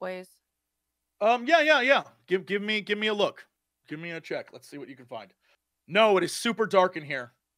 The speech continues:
Speaker 2: Very, very dark. You can only see barely in front of what your vibroblade is showing you.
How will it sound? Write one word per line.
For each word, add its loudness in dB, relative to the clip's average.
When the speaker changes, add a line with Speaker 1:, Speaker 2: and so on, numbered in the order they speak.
Speaker 2:
Very, 4
very 2
dark. -4
You -12
can 2
only 0
see -2
barely 6
in 0
front 2
of -6
what 0
your -4
vibroblade -2
is -12
showing -10
you. -18